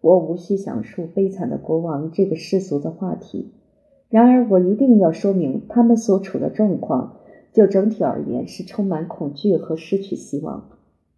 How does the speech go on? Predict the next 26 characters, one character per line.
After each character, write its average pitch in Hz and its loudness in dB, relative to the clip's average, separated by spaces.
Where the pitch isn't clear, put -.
由 277 8
于 277 6
有 160 2
这 214 0
些 185 -4
相 226 -4
互 214 -4
对 226 2
立 185 2
的 117 -2
情 123 -6
绪， 160 -4
比 202 6
起 202 0
现 202 2
代 180 4
世 180 -4
界 180 0
和 160 -4
平 165 -2
与 160 0
坚 214 4
实 214 -4
的 151 2
特 147 -4
质 - -8